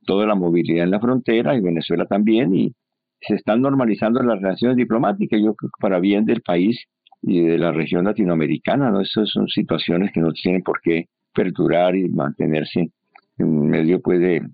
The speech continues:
criterios que deben primar de soberanía, de autodeterminación, de no intervención.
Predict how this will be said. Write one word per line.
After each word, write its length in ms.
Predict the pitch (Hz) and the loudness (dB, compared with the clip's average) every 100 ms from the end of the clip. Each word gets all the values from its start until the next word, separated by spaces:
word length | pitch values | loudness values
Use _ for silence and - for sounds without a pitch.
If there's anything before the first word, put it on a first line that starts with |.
| - | -2
criterios 500 | 98 87 123 123 117 | 0 2 2 2 0
que 80 | 98 | 0
deben 180 | 110 | 2
primar 340 | 117 95 87 92 | 2 0 0 0
de 80 | 107 | 0
soberanía, 600 | - 87 82 78 87 95 | 0 0 0 0 2 2
de 120 | 92 | 0
autodeterminación, 1040 | 82 - 80 71 73 76 73 73 - 90 | -2 -2 -2 -2 -4 -8 -12 -14 -4 -4
de 140 | 85 82 | -2 -4
no 80 | 78 | -6
intervención. 580 | - 87 - - - | -12 -12 -12 -18 -18